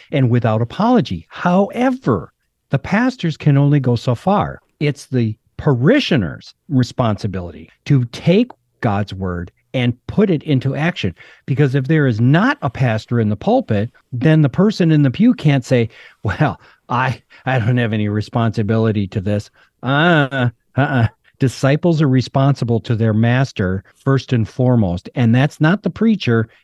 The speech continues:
it's Jesus. So that's what we should be going for, is putting the focus on the pew, regardless of the pastor, but that doesn't give the pastors a pass. They need to step up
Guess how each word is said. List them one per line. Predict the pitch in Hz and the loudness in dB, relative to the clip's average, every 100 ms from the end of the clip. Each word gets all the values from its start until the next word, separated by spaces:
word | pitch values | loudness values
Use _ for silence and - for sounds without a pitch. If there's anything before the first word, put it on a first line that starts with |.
| - | -6
it's | 123 101 | -6 -6
Jesus. | 98 120 113 85 69 - - - _ | -6 0 0 0 -8 -14 -20 -20 _
So | - 120 | -2 0
that's | 101 120 175 196 - | 0 0 0 -2 -2
what | 131 | -2
we | 127 123 | 0 0
should | 117 | -2
be | 110 | -4
going | 107 143 147 110 | 0 2 2 0
for, | 113 104 101 | -4 -2 -4
is | - | -6
putting | - 143 131 | -4 0 2
the | 110 | 0
focus | - - 175 233 208 - | -4 -2 0 0 -4 -2
on | 170 156 | 0 2
the | 113 101 - | 0 -2 -4
pew, | - - 233 302 285 139 98 113 196 - _ _ - | -12 0 2 4 4 4 4 2 0 -2 _ _ -10
regardless | 127 170 143 143 165 247 226 220 196 | -2 0 0 2 4 2 2 0 0
of | 165 | -2
the | 180 | -4
pastor, | - 220 240 - 113 107 - - - - | -2 0 0 0 0 0 -4 -16 -18 -4
but | 123 | 0
that | 135 117 113 | 0 0 2
doesn't | 156 170 185 - - | 2 4 0 -2 0
give | 147 147 135 | 2 2 0
the | 127 | -4
pastors | - 170 180 - 113 101 104 - _ _ | 0 0 0 0 0 0 -2 -6 _ _
a | 120 110 | -6 -4
pass. | - 113 80 - - - - - | -2 -2 -4 -8 -18 -20 -20 -8
They | 113 147 175 120 110 - | 0 2 2 2 0 -2
need | 123 120 | -2 0
to | 110 | -2
step | - 147 127 123 | -4 0 0 0
up | 117 110 | 0 0